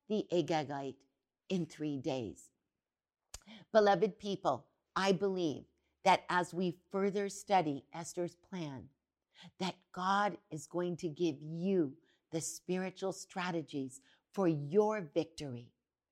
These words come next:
So I invite you to stay with us for installment number two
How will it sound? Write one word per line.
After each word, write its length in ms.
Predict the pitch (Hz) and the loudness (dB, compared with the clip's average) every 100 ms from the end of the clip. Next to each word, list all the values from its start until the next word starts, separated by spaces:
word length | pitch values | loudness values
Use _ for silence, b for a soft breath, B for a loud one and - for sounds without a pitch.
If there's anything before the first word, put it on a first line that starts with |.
| B B | B B
So 260 | - 214 185 | 2 6 6
I 80 | 175 | 4
invite 580 | 180 185 - 208 220 - | 0 -4 0 0 0 0
you 220 | 160 139 b b - | -2 -4 b b 0
to 120 | 190 | 0
stay 440 | - - 190 180 | 0 -4 2 4
with 300 | 160 180 180 | 4 0 -2
us 240 | 160 - - | -6 -6 -10
for 160 | 156 147 | -8 -8
installment 760 | 151 151 - 180 180 190 - | -8 -12 -4 0 0 -2 -6
number 280 | 151 156 160 | -8 -6 -8
two 400 | 147 - 175 135 | -6 0 2 0